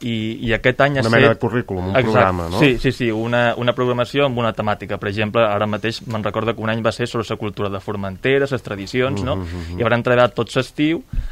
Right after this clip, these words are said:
Speaker 1: eh, aquest, aqu-, aquest tema, no? I aquest any és una mica lliure, entre cometes, però tenim de base, eh,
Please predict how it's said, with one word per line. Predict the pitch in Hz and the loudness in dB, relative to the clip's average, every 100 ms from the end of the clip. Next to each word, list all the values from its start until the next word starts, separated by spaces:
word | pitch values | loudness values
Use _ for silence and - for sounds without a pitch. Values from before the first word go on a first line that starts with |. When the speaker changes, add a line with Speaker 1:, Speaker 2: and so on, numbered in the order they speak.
| - - | -10 -2
Speaker 1:
eh, | 120 110 104 101 98 - | 2 4 4 2 -2 -6
aquest, | 110 110 101 - | -6 -4 -4 -2
aqu-, | 107 95 - - | -4 -4 -18 -8
aquest | 107 113 - | 0 0 -2
tema, | 92 92 | -6 -4
no? | 98 - - - - - - | -6 -8 -14 -20 -20 -10 0
I | 127 | 4
aquest | 143 139 | 4 6
any | 156 170 180 - | 4 4 -4 0
és | 127 120 | 0 2
una | 139 | 2
mica | 135 135 143 135 | 0 4 6 6
lliure, | 127 123 147 139 | 4 4 4 4
entre | 131 127 | 2 2
cometes, | 127 143 156 151 156 | 2 2 2 2 0
però | 127 117 | 0 0
tenim | 113 120 131 | -2 -4 0
de | 131 | 4
base, | 147 143 143 147 160 - | 4 2 0 0 -2 -2
eh, | 117 110 107 104 104 104 104 101 101 | 0 2 0 0 -2 -2 -4 -4 -4